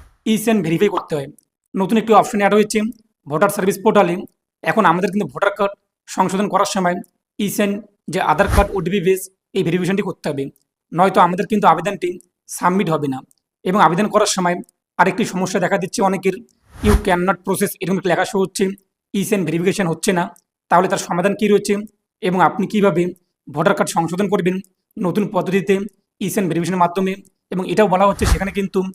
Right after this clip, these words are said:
আধার কার্ডে নামের বানান এবং ভোটার কার্ডের নামের বানান কিন্তু এক থাকতে হবে ভোটার কার্ডে সংশোধন করার জন্য। যেহেতু আমাদের ভোটার কার্ডে নামের বানান ভুল রয়েছে, কীভাবে আমাদের এক থাকবে? এক্ষেত্রে আমাদের করণীয় কী রয়েছে, কীভাবে সংশোধন করব,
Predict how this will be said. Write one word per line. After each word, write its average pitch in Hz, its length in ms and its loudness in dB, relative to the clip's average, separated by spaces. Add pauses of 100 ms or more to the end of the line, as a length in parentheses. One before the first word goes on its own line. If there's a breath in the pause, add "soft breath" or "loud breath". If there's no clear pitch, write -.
(340)
আধার 190 240 2
কার্ডে 196 180 2
নামের 175 220 0
বানান 185 220 0
এবং 170 180 -6 (440)
ভোটার 185 240 0
কার্ডের 190 160 -2
নামের 170 200 2
বানান 170 220 2
কিন্তু 180 300 -4 (380)
এক 180 220 0
থাকতে - 260 -2
হবে 170 160 0 (440)
ভোটার 165 240 -4
কার্ডে 180 180 -2
সংশোধন 165 340 -4
করার 156 200 -4
জন্য। 139 240 -6 (440)
যেহেতু 202 280 2
আমাদের 208 200 0
ভোটার 175 260 -2
কার্ডে 180 200 -4 (400)
নামের 175 200 2
বানান 180 220 0
ভুল 180 160 2
রয়েছে, 196 260 2 (420)
কীভাবে 185 240 2
আমাদের 175 220 0
এক 165 240 0
থাকবে? 180 360 -4 (300)
এক্ষেত্রে 180 280 -2
আমাদের 185 180 -2
করণীয় 180 300 -4
কী 190 100 0
রয়েছে, 190 260 -2 (400)
কীভাবে 185 200 0
সংশোধন 160 360 -4
করব, 180 300 -4